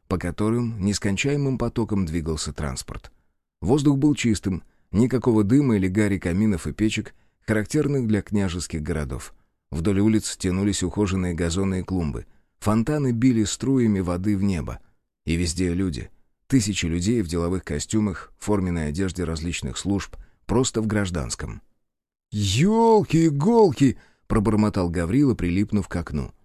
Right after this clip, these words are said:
Безбородко уверенно вел машину к зданию Министерства ресурсов, сверяясь с маршрутом, выстроенным на Магафоне. Мы проехали мимо торгового квартала. Многоэтажные центры предлагали товары со всего света. Мимо жилых комплексов,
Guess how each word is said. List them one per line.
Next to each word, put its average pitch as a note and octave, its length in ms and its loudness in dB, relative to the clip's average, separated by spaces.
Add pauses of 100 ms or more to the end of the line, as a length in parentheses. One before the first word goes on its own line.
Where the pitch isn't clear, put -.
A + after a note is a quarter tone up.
(360)
Безбородко C#3+ 540 0
уверенно A#2 400 2
вел G2 240 0
машину F#2+ 420 -2
к F2+ 60 -6
зданию G#2 360 0
Министерства F2+ 600 -4
ресурсов, B2+ 520 -4 (280)
сверяясь C#3+ 480 0
с - 80 -4
маршрутом, B2+ 600 0
выстроенным B2 720 -2
на G2+ 140 0
Магафоне. F2+ 640 -2 (600)
Мы D#3+ 200 2
проехали B2+ 500 2
мимо B2 280 0
торгового F#2+ 540 0
квартала. D#2 580 -6 (280)
Многоэтажные A2 720 2
центры A2 420 0
предлагали F#2+ 500 -2
товары F#2 400 -4
со E2 140 -6
всего E2+ 280 -6
света. - 420 -8 (400)
Мимо B2+ 340 2
жилых A#2 280 0
комплексов, F2 680 -4